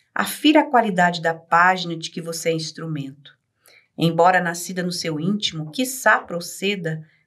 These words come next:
realmente de outras origens. Nobre, flui da vida superior, vulgar ou inditosa, programa de nascentes impura. Em face das circunstâncias que o fazem ouvinte,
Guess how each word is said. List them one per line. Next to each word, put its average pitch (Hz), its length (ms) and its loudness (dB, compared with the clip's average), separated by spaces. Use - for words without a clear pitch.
realmente 180 640 2
de 180 100 -10
outras 170 400 -8
origens. 143 560 -6
Nobre, 202 680 4
flui 254 440 0
da 285 160 0
vida 226 200 -6
superior, 208 720 -8
vulgar 160 540 2
ou 156 80 -2
inditosa, 165 920 0
programa 175 600 0
de 175 120 -8
nascentes 160 600 -8
impura. 131 600 -14
Em 190 140 6
face 254 560 2
das 180 300 6
circunstâncias 254 1000 -2
que - 140 -4
o - 20 -2
fazem 175 400 2
ouvinte, 160 720 -4